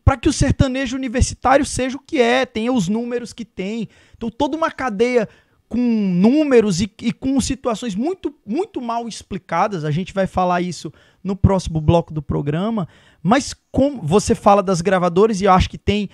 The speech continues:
o recorte desse tempo, mas hoje até mais do que as gravadoras, toda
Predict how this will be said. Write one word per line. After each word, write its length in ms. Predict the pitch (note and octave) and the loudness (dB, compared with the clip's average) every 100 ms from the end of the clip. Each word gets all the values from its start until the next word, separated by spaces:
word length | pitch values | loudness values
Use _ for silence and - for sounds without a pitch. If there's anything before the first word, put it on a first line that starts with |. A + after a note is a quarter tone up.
| _ | _
o 80 | F3 | 2
recorte 560 | D#3+ F3+ - G#3+ F3+ F#3+ | 2 2 0 0 0 -4
desse 280 | F#3+ - | -4 -6
tempo, 360 | F3 F#3+ A#3+ - | -6 -4 -4 -2
mas 220 | B3+ C4 | 0 0
hoje 220 | A3+ D4 C#4 | 0 0 -2
até 240 | - C4+ | -2 -4
mais 380 | F4 A3 D#4+ B3+ | -2 2 2 0
do 80 | B3+ | -6
que 100 | C#4+ | -10
as 100 | G#3 | -8
gravadoras, 500 | A#3 A3+ F#3 G3+ - | -8 -8 -4 -4 -4
toda 240 | A#3 B3 | -10 -10